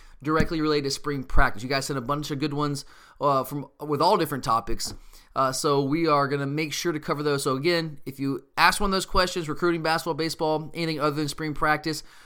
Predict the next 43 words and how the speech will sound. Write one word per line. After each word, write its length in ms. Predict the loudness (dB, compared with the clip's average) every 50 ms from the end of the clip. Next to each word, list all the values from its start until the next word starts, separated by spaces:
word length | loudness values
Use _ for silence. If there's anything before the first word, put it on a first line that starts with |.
| -12 -6
we're 120 | -4 0
not 220 | 4 6 6 6
ignoring 300 | 6 4 2 2 2 2
you. 160 | 2 0 0 -2
I 80 | -2
promise 500 | -4 0 4 4 4 4 2 -2 -6 -4
we 80 | -4 -4
will 140 | -4 -4 -4
get 320 | -4 -4 -4 -4 -4 -6
to 140 | -6 -6 -6
that 360 | -4 -2 -2 -2 -2 -2 -4
next 300 | -8 -10 -8 -10 -10 -10
week. 160 | -10 -8 -8
So 100 | -8 -10
just 180 | -10 -12 -14 -16 _ _ -20 -20 -20 -20 -20 -12
bear 240 | -4 0 2 4 6
with 120 | 6 6
us 100 | 4 4
a 40 | 2
little 140 | 0 0 0
bit. 180 | 0 -2 -4 -4 -8 -18 -20 -20 -20 _ -14
We 120 | -10 -4 0
promise 340 | 2 2 2 2 -2 -4
we'll 100 | -6 -6
get 180 | -6 -6 -8 -8
to 120 | -8 -8 -6
it. 100 | -4 -2
Uh, 80 | 2
I 200 | 4 4 6 4
do 180 | 4 4 4 4
also 380 | 4 6 4 4 2 0 -2 -2
want 280 | 0 0 0 -2 -2
to 80 | -4 -4
remind 300 | 0 0 2 0 0 -2
everyone 400 | -2 -2 -2 0 0 0 0 0
out 180 | 0 0 0
there 140 | 0 -2 -2
that 220 | -2 -2 -2 -4 -6 -14 -20 -20 -20 -20 -10 -6
if 120 | -4 0 2
you 100 | 4 4
want 140 | 4 6
access 340 | 6 4 4 2 0 -4 -4 -2
to 160 | -2 -4